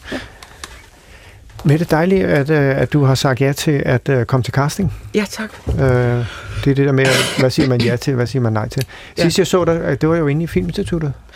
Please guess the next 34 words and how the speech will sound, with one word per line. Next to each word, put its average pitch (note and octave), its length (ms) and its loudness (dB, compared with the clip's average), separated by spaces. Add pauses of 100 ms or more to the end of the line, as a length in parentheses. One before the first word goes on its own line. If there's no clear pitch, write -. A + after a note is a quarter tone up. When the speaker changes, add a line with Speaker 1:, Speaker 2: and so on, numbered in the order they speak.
(160)
Speaker 2:
Ja, A3 60 4
det B3+ 80 -2
er C4+ 100 -2
rigtigt. A#3+ 320 -6
Speaker 1:
hvor, C3+ 300 2
Speaker 2:
Ja. C3 80 4
Speaker 1:
øh, B2+ 100 0
du, C3 320 2
øh, A#2 220 0
lavede B2 220 2
Damen C3+ 260 0
med C#3+ 80 0
de C#3 60 -2
blå C#3 200 -2
tænder. C3+ 260 -2 (220)
Speaker 2:
Ja. G3+ 120 0 (300)
Speaker 1:
Og B2 100 2
det A#2+ 80 4
var A#2+ 60 4
en A#2 80 2
sjov, D#3+ 380 0
øh, D3 200 0
anledning, D3+ 300 0
fordi C3 180 0
det B2+ 100 2
var, A#2+ 80 4
da, A#2+ 240 0
øh, A#2 360 -2
hvad A#2+ 280 -2
hedder A2+ 160 0
hun, G#2+ 160 0
Lotte G#2+ 200 0
Svendsen E3 360 0
skulle B2 280 0